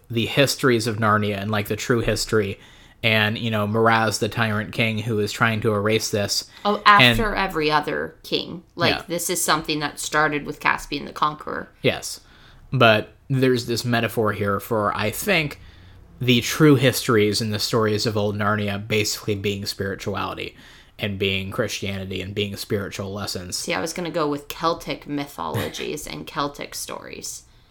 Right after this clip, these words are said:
Speaker 1: Possibly. But, like, the thing that Lewis feels is missing from modern education, where they're not teaching them to be good people. They're not relaying, like, spiritual messages. They're not relaying, like, you know, the right kind of philosophy.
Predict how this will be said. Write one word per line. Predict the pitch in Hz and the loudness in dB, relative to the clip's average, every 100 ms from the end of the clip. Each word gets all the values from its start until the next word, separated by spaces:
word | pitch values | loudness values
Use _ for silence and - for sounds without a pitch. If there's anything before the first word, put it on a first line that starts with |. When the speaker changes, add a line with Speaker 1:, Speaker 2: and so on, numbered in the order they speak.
| - | -6
Speaker 1:
Possibly. | - - - 67 - _ - | -6 -6 -10 -12 -12 _ 0
But, | 117 101 | 0 2
like, | 104 98 | -2 0
the | 104 | -2
thing | - 113 | 2 2
that | 104 107 | 0 0
Lewis | 110 101 - | 0 0 -2
feels | 107 98 98 | -4 -4 -6
is | 98 | -6
missing | 110 104 - 98 | -4 -4 -4 -6
from | 95 101 | -8 -8
modern | 98 95 92 | -8 -8 -10
education, | 87 - 107 104 98 | -10 -4 -4 -4 -6
where | 95 | -6
they're | 95 | -6
not | 101 101 - | -6 -6 -6
teaching | 107 101 104 | -6 -4 -6
them | 101 | -6
to | 104 | -4
be | 104 | -4
good | 107 101 104 | -4 -4 -4
people. | 117 104 98 - - - - | -4 -4 -8 -12 -18 -20 -8
They're | 113 | -2
not | 104 101 | -2 0
relaying, | 107 104 101 98 101 | 0 0 0 0 -4
like, | 98 101 | -6 -6
spiritual | - 110 101 92 - 101 | -4 -2 -2 -4 -6 -6
messages. | 101 95 104 101 95 | -6 -6 -6 -6 -6
They're | 117 | -4
not | 101 98 | -4 -6
relaying, | 104 104 101 98 98 | -8 -8 -8 -8 -10
like, | 101 98 95 - _ - - - _ _ _ _ - - - | -8 -8 -10 -14 _ -20 -20 -20 _ _ _ _ -20 -20 -10
you | 123 | -4
know, | 101 92 | -4 -4
the | 101 110 | -4 0
right | 107 104 101 | 0 0 -4
kind | 110 101 | -6 -6
of | 98 | -6
philosophy. | - 101 98 - 104 90 - | -6 -4 -4 -4 -6 -10 -10